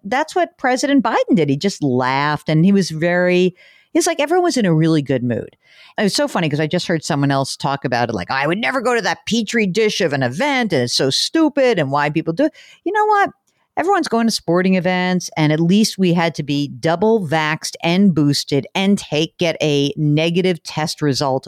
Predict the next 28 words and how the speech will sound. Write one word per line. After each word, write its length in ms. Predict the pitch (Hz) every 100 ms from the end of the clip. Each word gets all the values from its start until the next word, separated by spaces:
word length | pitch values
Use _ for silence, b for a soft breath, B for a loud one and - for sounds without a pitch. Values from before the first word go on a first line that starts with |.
| -
morning 540 | 156 170 170 160 139
of, 280 | 117 - -
like, 180 | 123 120 -
the 200 | 135 143
day 280 | 135 147 139
of 200 | 120 117
this 280 | 127 - -
event. 360 | 117 113 82 - B B B B
So 400 | - 233 214 196 b b b
it 60 | 214
was 120 | 302
a 60 | 277
blast, 680 | 196 143 147 156 - - _ -
and 380 | 160 151 151 147
I'm 220 | 147 147
very 400 | 143 185 180 180
grateful 540 | 147 147 139 147 139
to, 460 | 139 - 147 139 131
um, 300 | - 123 127
the 60 | 127
folks 320 | - 147 -
at 120 | -
C 160 | - 143
B 140 | 127
S 120 | 123 123
for 340 | 131 127 123
including 560 | 139 143 - 151 139 123
me. 280 | 117 131